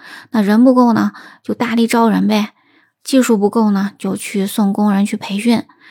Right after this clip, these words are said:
还有呢，设备当然也是不足啦，他就托朋友四处去打听嘛。就这样的话，经过他的努力，八个月时间，他的这个汽车玻璃就投产了。那这个生产的能力也是非常强的，可以说呢，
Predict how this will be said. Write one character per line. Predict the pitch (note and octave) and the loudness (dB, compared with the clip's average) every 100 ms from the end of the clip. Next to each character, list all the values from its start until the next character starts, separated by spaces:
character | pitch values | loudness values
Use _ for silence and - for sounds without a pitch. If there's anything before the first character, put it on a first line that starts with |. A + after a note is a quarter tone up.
| - - | -20 -16
还 | - | -2
有 | G#3+ G#3+ | 2 2
呢， | G#3+ | 2
设 | A3+ B3 | 0 0
备 | A3 G3 | 2 0
当 | G3 | 0
然 | G3 | 0
也 | F#3 | -2
是 | F#3+ | -4
不 | G3 F#3+ | -6 -6
足 | F3+ F3+ | -4 -2
啦， | F3+ G3 - - | -4 -6 -14 -20
他 | - G3 | -8 -4
就 | G3 F#3 F#3 - - | -2 -2 -4 -6 -6
托 | F#3+ | -6
朋 | F#3+ F#3+ | -4 -2
友 | F#3+ | -2
四 | G3 G3 | -2 -6
处 | F3+ - | -6 -8
去 | - | -8
打 | - - - | -10 -12 -6
听 | G3 | -2
嘛。 | G3 F3+ - _ _ _ _ _ | -2 -4 -8 _ _ _ _ _
就 | - | -2
这 | B3 | 4
样 | C4+ A#3+ | 4 4
的 | A3 | 0
话， | G#3+ G#3 | -2 -6
经 | - A3+ | -4 -2
过 | G#3+ A3 | -2 -4
他 | A3 | -2
的 | A3+ | 0
努 | G#3 F#3+ | 0 0
力， | G3 G#3+ - - - _ | 0 -2 -4 -14 -20 _
八 | G#3+ A#3 B3 | -6 -2 0
个 | G#3+ | 0
月 | G3 G3+ | 0 -2
时 | F3+ | -4
间， | F3+ F#3+ - - | -4 -4 -4 -8
他 | - G#3+ | -6 -2
的 | G3 | 0
这 | G3+ G3 | 0 -2
个 | F#3+ | -2
汽 | - G3+ | -4 -2
车 | F#3+ | 0
玻 | G3 F#3+ | 0 0
璃 | F#3 | -2
就 | F#3 | -4
投 | - F3 F#3 | -6 -6 -6
产 | - - | -6 -8
了。 | - - - _ _ _ _ _ | -6 -6 -6 _ _ _ _ _
那 | - G3+ | -4 0
这 | A3+ | 2
个 | G#3+ | 2
生 | A3 G#3+ | 0 0
产 | F#3+ | 0
的 | G3 | 0
能 | G3 F#3+ | 0 0
力 | G3 | -2
也 | F3 | -2
是 | F#3 | -4
非 | G#3 | -4
常 | G#3 F#3+ G3 | -2 -2 -4
强 | - - F3 | -6 -6 -4
的， | G3 F#3+ - | -2 -4 -4
可 | F#3 | -6
以 | F#3+ | -6
说 | G#3 G3+ | -2 -2
呢， | G3 | -2